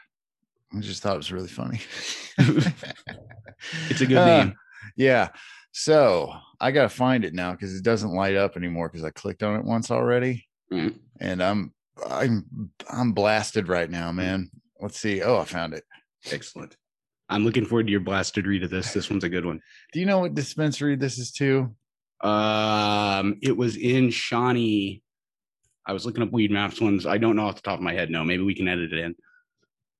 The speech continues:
Speaker 1: Oh, I, I mean, we could, or, well, they didn't really respond, so who cares?
Speaker 2: Right.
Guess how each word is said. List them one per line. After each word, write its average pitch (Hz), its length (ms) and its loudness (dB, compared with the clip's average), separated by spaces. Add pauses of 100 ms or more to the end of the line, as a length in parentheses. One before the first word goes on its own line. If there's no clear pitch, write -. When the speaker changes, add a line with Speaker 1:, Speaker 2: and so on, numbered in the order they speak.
(240)
Speaker 1:
Oh, 120 300 -2
I, 85 260 -4 (320)
I 71 80 -12
mean, 85 280 -16 (160)
we 98 120 -12
could, 107 360 0
or, 87 260 -2
well, 123 180 4
they 143 140 4
didn't 135 220 0
really 123 240 2
respond, 110 540 0
so 110 220 0
who 117 120 0
cares? 87 500 -4 (260)
Speaker 2:
Right. 90 220 2